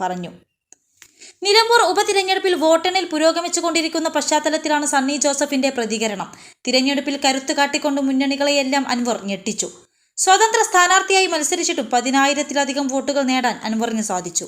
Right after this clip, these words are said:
ഭരണവിരുദ്ധ വികാരം അതിശക്തമാണ്. യു ഡി എഫ് വോട്ടുകൾ അൻവർ ചോർത്തിയിട്ടുണ്ടോ എന്നത് പരിശോധിക്കണം. അൻവറിന് ചില സ്ഥലങ്ങളിൽ വിചാരിച്ചതിലും കൂടുതൽ വോട്ടുകൾ കിട്ടിയിട്ടുണ്ട്.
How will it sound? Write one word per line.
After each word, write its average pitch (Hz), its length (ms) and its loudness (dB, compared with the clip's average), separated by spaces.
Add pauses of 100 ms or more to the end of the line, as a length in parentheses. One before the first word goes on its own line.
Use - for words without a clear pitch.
(120)
ഭരണവിരുദ്ധ 440 580 4
വികാരം 330 500 4
അതിശക്തമാണ്. 269 760 2
യു 247 180 -2
ഡി 285 100 -2
എഫ് 294 220 -2
വോട്ടുകൾ 277 460 0
അൻവർ 254 280 0
ചോർത്തിയിട്ടുണ്ടോ 285 840 0
എന്നത് 233 420 -2
പരിശോധിക്കണം. 202 680 -4 (420)
അൻവറിന് 392 460 2
ചില 349 180 2
സ്ഥലങ്ങളിൽ 302 500 2
വിചാരിച്ചതിലും 294 760 2
കൂടുതൽ 285 400 0
വോട്ടുകൾ 254 540 -2
കിട്ടിയിട്ടുണ്ട്. 208 500 -6